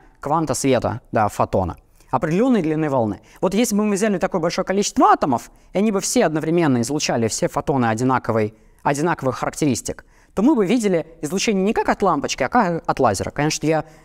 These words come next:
сразу перед своими коллегами извинюсь, что, а, в целях популяризации упрощаю, но суть, в принципе, а, примерно такая. То есть мы добиваемся за счёт управления некоторой средой возможности излучать большое количество когерентных одинаковых фотонов. А,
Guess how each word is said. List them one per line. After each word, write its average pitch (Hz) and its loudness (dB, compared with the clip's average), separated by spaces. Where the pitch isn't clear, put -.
сразу 147 0
перед 147 -4
своими 156 0
коллегами 143 0
извинюсь, 156 0
что, 135 -2
а, 113 0
в - -6
целях 156 0
популяризации 151 -4
упрощаю, 190 2
но 156 -2
суть, 269 -2
в - -20
принципе, 170 0
а, 113 4
примерно 156 0
такая. 135 0
То - -2
есть 139 -2
мы 190 0
добиваемся 160 2
за 123 -4
счёт - -2
управления 147 0
некоторой 135 0
средой 262 0
возможности 170 0
излучать 170 -2
большое 185 0
количество 214 0
когерентных 160 0
одинаковых 117 0
фотонов. - -4
А, 135 2